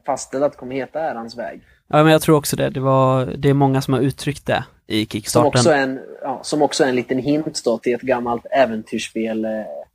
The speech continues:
Speaker 1: Äventyr.
Speaker 2: Ja, just det. Eh, men de, eh,
Speaker 1: Som inte var så bra, vill jag minnas.
Speaker 2: Okej.
Speaker 1: Att jag tyckte.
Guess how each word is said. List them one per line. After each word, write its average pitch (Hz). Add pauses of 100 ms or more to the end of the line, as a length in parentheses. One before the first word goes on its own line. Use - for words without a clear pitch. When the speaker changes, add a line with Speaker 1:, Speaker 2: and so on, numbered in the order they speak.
(240)
Speaker 1:
Äventyr. 120 (280)
Speaker 2:
Ja, 131
just 156
det. - (840)
Eh, 123
men 147
de, 165
eh, 156 (360)
Speaker 1:
Som 151
inte 135
var 131
så 147
bra, 139
vill 185
jag 127
minnas. 123 (140)
Speaker 2:
Okej. 143
Speaker 1:
Att -
jag 117
tyckte. -